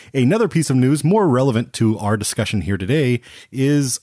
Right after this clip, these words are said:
uh, it is, news is broken, rumors have broken, that Ben Affleck, who had already stepped back from directing The Batman, the forthcoming, uh, standalone Batman movie,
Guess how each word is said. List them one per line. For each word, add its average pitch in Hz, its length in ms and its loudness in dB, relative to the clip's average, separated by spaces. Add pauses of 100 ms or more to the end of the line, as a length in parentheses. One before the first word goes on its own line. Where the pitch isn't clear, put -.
uh, 135 240 -2
it 190 160 -2
is, 190 420 -2
news 214 200 0
is 185 100 -4
broken, 160 540 -2
rumors 151 400 2
have 92 140 -4
broken, 95 400 -2 (360)
that 127 400 -2 (100)
Ben 143 260 0
Affleck, 180 440 -2
who 139 420 2 (260)
had 151 180 -2
already 165 600 0 (300)
stepped - 540 -4
back 104 520 -6
from 104 360 -2
directing 92 720 -4 (260)
The 104 120 -2
Batman, 90 640 -8 (240)
the 95 400 -2 (260)
forthcoming, 101 920 -4
uh, 95 200 -8 (280)
standalone 107 500 -2
Batman 95 380 -4
movie, 92 360 -4